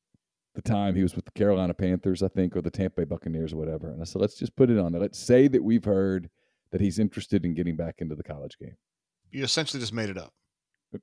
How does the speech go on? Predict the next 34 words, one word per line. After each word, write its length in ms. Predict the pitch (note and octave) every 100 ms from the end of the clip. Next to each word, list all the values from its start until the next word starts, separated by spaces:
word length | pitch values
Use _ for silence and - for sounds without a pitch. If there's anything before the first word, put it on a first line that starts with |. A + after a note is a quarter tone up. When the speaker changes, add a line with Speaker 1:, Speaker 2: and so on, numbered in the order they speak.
| -
Speaker 1:
I, 60 | -
I 20 |
didn't 320 | - A#2 E3
essentially 400 | C#3 - - G2+
made 180 | F2+ F2
it 100 | E2+
up. 120 | E2
I 40 | F2+
totally 400 | - C#3 A#2+ A2+
made 180 | G2 F2+
it 100 | F2
up. 60 |
Speaker 2:
Okay. 180 | A2+ G2+ - _ _ _ _ _ _ -
Speaker 1:
And 340 | A#2+ A2+ A2 -
we 140 | B2
put 300 | G#2+ - D3+
it 140 | D#3+ A#2
<laughs> 340 | - - -
on 200 | D3 C3
our 140 | A2+
hot 340 | G#2+ B2 B2 -
board 440 | G2+ - F#2+ - - -
<laughs> 200 | - -
that 300 | C3 C3 C#3 A2+
night. 440 | - D3+ A2+ A2 - _ - A2+ A2 G#2 A2+ B2 - _ _
And 300 | - A3 A#3
the 80 | A3+
next 460 | A#3+ A#3+ B3+ - E4
morning, 480 | G#3+ G#3+ F#3 C#3+
one 140 | C3 C#3+
of 100 | D#3+
the 80 | D#3
competing 640 | - - - G#3 G#3+ B3
sites 640 | - F3 E3+ F3+ - -